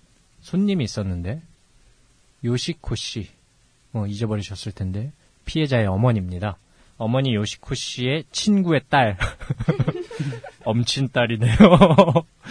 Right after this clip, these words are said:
친구의 딸인 아이들 두 명. 어, 이 둘은 나이가 정확히 나와 있는 부분도 있고 안 나와 있는 부분도 있어서 정확한지 모르겠는데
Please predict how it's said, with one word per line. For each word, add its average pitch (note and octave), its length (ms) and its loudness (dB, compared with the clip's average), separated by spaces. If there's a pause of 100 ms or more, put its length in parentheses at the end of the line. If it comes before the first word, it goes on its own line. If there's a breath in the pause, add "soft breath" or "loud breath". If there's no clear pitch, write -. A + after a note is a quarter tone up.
(520 loud breath)
친구의 D#3 480 0
딸인 D#3 560 2 (240)
아이들 D#3 480 0
두 - 200 -10
명. G#2+ 280 -4 (840)
어, A2 280 -4
이 D3 180 -6
둘은 A#2+ 500 -4 (880)
나이가 A2 680 -2
정확히 A#2 340 -4
나와 G#2 240 -2
있는 E3+ 220 -4
부분도 D3+ 340 -6
있고 B2 180 -6
안 G#2 160 -2
나와 D3+ 160 0
있는 D3+ 220 -2
부분도 A#2+ 300 -6
있어서 A#2+ 380 -8
정확한지 C3 420 -6
모르겠는데 G2+ 600 -6